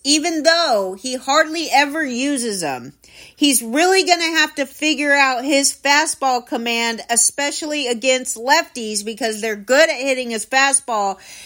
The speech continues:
He's gonna start impl-, uh, putting in more of these other two pitches that he has, but we all know it's very tough for a starting pitcher to be successful when they only have one really good pitch, right?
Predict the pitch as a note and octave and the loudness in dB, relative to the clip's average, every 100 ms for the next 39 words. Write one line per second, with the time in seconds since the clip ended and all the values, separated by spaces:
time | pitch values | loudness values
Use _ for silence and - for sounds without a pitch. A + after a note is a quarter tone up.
0 | - D4+ C4 D4 C#4 C4+ - C#4+ C#4 C4+ | -6 -4 0 0 0 0 0 0 0 -2
1 | - C4 C4 C4 - _ _ A#3+ A#3+ A3 | -2 -2 -2 -8 -16 _ _ 0 0 0
2 | - _ _ _ - F4 E4 D#4 C#4+ B3+ | -4 _ _ _ -4 -2 0 -2 -4 -2
3 | C4+ C#4+ C#4+ C#4 C4+ _ _ - A3+ G#3+ | 0 2 2 0 -6 _ _ -8 -6 -4
4 | A#3 B3 C#4 E4 C#4 D4+ C4+ D#4+ D#4 D#4 | -6 0 0 0 -4 -4 -2 -4 -4 -4
5 | A#3 A#3+ A#3 C4 A#3 A3+ - B3 D#4 F#4+ | -4 -2 -2 0 0 -2 -6 -6 2 4
6 | F4 D4 A#3+ G3+ G3+ - A3+ A3+ D#4 F4+ | 2 2 2 2 0 -4 -6 0 0 0
7 | D4+ E4+ B3+ G#3 - B3 A#3+ - C#4+ D4 | -2 0 2 2 -2 -6 -4 -2 2 2
8 | E4+ D#4+ D#4 D4 D#4 B3+ C4 C#4+ C4 - | 0 -4 -6 -4 -6 -4 -2 -2 -2 -2
9 | D4 D4 C#4+ A#3 A3+ A3+ A#3 B3+ D4+ D#4 | 0 0 0 -2 -2 -2 -2 -2 -2 0
10 | D4+ C4+ A3 B3+ C4 B3+ B3+ A#3+ A3+ A3 | 0 0 -2 -2 -2 -2 -2 0 0 -2
11 | A3 G3+ G3+ C3+ - - F#3+ A#3 C#4+ C4+ | -2 -2 -4 -4 -8 -12 2 2 2 -2